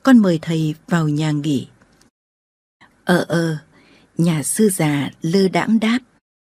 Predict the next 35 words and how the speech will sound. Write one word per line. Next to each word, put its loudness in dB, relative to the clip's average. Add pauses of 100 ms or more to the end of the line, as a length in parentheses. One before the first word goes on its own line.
(140)
dường 0
như 0
trong -2
tâm 0
não -2
ông 0 (400)
đang 4
đeo 2
đuổi 0
nghĩ 0
suy 2 (340)
về 2
một 0
điều 2
gì 0
đó. -4 (1200)
Với 4
phận 0
sự -2
kẻ -2
bề 2
dưới, -2 (540)
Tiểu 6
Bảo 2
lại -2
nài 0
nỉ: 2 (760)
"Bạch 0
thầy, -2 (300)
con 4
mời 6
thầy 0
vào 0
tăng 2
đường." 0